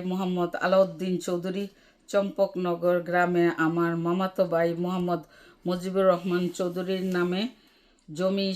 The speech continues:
সংক্রান্ত যে সংবাদ প্রচার করেন, সংবাদটি সম্পূর্ণ মিথ্যা, ভিত্তিহীন এবং বানোয়াট। উল্লিখিত জমিটি আমি দুই হাজার দুই সালে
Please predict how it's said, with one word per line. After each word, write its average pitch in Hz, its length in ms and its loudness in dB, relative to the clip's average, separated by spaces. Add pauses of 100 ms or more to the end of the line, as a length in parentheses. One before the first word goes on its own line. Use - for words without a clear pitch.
(100)
সংক্রান্ত 180 520 -2 (220)
যে 175 120 4 (160)
সংবাদ 190 400 2 (480)
প্রচার 190 360 4 (140)
করেন, 165 260 4 (200)
সংবাদটি 185 540 -2 (220)
সম্পূর্ণ 190 580 -4 (300)
মিথ্যা, 175 440 -2 (220)
ভিত্তিহীন 196 580 -8 (500)
এবং 160 320 0 (280)
বানোয়াট। 156 460 2 (840)
উল্লিখিত 208 480 0 (360)
জমিটি 190 1300 -2 (220)
আমি 180 240 4 (460)
দুই 202 140 0 (120)
হাজার 196 360 6 (140)
দুই 196 160 -2 (140)
সালে 185 340 2